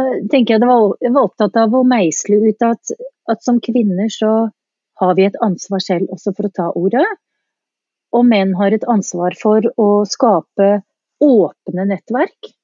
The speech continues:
ikke lukke nettverk. Eh, og det handler jo om, eh, å,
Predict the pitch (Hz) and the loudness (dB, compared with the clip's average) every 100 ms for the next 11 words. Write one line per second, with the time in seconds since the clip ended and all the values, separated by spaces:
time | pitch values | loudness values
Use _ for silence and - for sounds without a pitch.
0 | _ _ _ - 220 226 220 226 - 160 | _ _ _ -6 0 2 2 2 -4 -6
1 | 151 - 247 - - - _ _ _ _ | -8 -6 -6 -6 -12 -20 _ _ _ _
2 | _ _ - - 240 240 247 277 277 208 | _ _ -14 -4 -4 -2 0 2 2 2
3 | 185 208 190 190 196 196 190 185 185 175 | 2 2 2 0 -2 -2 -4 -4 -6 -6
4 | 175 - _ _ _ _ _ _ _ - | -8 -12 _ _ _ _ _ _ _ -6